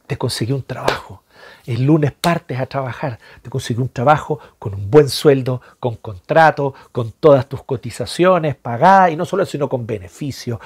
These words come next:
con seguros de salud, con seguro dental. Uh, ahí uno dice, "Wow, ¿dónde me consiguió este trabajo?". Y uno entonces, después de pasar por un periodo de pobreza, de escasez, y por fin encontrar trabajo, es una,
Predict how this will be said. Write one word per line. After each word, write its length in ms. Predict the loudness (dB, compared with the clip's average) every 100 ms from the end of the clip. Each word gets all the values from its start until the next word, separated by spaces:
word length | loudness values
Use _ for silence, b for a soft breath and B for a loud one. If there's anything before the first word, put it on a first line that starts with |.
| B
con 140 | -2 0
seguros 540 | 0 -2 -2 -4 -8 -16 _ -16
de 140 | -10 -8
salud, 340 | -8 -6 -4
con 140 | 0 0
seguro 420 | 0 0 0 -2
dental. 460 | -6 -4 2 2 2
Uh, 340 | -2 2 2
ahí 220 | 4 6
uno 200 | 6 6
dice, 280 | 4 -2 -12
"Wow, 380 | -2 0 2 -2 -8 B B B B B -4
¿dónde 240 | -2 -2
me 120 | 0
consiguió 360 | 0 -2 0 -2
este 180 | -2 -2
trabajo?". 600 | 2 4 4 2 -6 -8 B B B
Y 140 | -4
uno 180 | -2 -2
entonces, 420 | -8 -10 -8 -6
después 260 | -6 -4 -4
de 80 | -4
pasar 240 | -2 -4
por 140 | -2 -6
un 60 |
periodo 340 | -4 0 0 0
de 100 | -2
pobreza, 680 | -6 -6 0 2 2 -2
de 80 | -4
escasez, 800 | -4 -8 -10 -2 2 2 -2 -14 B B B B
y 80 | B
por 140 | -6 -2
fin 160 | 0
encontrar 380 | 0 -2 -2 -2
trabajo, 420 | 0 0 0 -4 -6
es 140 | -10
una, 320 | -10 -12 -16